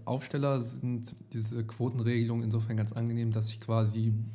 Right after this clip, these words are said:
wenn man dann eben unter Druck gerät, weil man vielleicht in Rückstand gerät oder weil es einfach ein knappes Spiel ist, dass man dann nicht seinem Bias nachgibt, den, den wir halt alle leider in uns tragen, und dann einfach knallhart durchziehen muss. So. Und dann,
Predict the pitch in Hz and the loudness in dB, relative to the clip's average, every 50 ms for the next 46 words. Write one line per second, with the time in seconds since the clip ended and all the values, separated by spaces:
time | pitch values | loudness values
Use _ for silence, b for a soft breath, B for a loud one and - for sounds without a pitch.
0 | - - 117 113 113 113 113 110 110 110 107 107 110 117 110 110 110 - 113 110 | -4 0 2 4 6 6 6 8 8 8 8 6 6 6 4 4 4 4 4 6
1 | 113 107 110 113 107 110 113 107 110 117 139 160 165 - - 113 117 117 117 110 | 6 6 4 4 2 2 2 2 4 4 4 4 4 4 4 6 6 6 6 4
2 | 113 113 110 104 107 110 110 127 156 151 - - 131 127 127 127 131 117 127 127 | 4 4 4 4 4 2 2 2 2 0 2 2 2 2 2 2 0 2 4 4
3 | 123 123 120 117 - 101 104 104 104 104 101 104 104 104 110 - - 120 113 107 | 4 4 2 0 0 0 0 0 0 0 0 0 -2 -2 -4 -6 -4 -2 0 0
4 | 110 110 - - 110 113 110 110 - - 131 127 131 127 - B B B B B | 0 0 -2 -4 -4 -4 -4 -4 -4 -2 0 0 0 0 -2 B B B B B
5 | B B - 113 113 120 117 113 113 113 120 117 - - 131 123 127 131 120 - | B B -2 2 4 6 8 8 8 8 6 4 0 0 4 6 6 6 6 4
6 | - - 127 120 113 113 107 117 117 123 123 117 110 113 113 110 113 120 117 - | 4 4 6 8 8 8 10 10 10 10 8 6 6 8 8 8 8 6 4 2
7 | - 120 123 110 107 107 - - 107 107 107 107 107 110 107 107 - - 110 107 | 2 2 2 2 0 -2 0 2 4 4 4 6 4 2 2 0 0 2 4 6
8 | 107 107 107 107 - - 110 107 107 107 110 110 110 107 104 107 107 113 117 113 | 6 6 4 4 2 2 4 4 4 4 4 2 2 2 2 4 4 4 4 4
9 | 110 - - 113 104 101 107 120 127 - B B B B B B 117 110 104 107 | 2 0 0 0 0 2 2 0 -2 -4 B B B B B B 0 4 6 6
10 | 113 113 117 110 123 117 110 - - - - 113 113 117 117 151 175 170 175 - | 6 6 6 6 4 4 2 0 -4 0 4 6 6 6 8 6 6 6 6 4
11 | 120 113 107 104 104 104 107 - 107 104 104 101 107 107 104 104 104 101 | 4 6 6 6 4 2 -2 -2 -2 -2 -2 -2 -2 0 0 0 0 0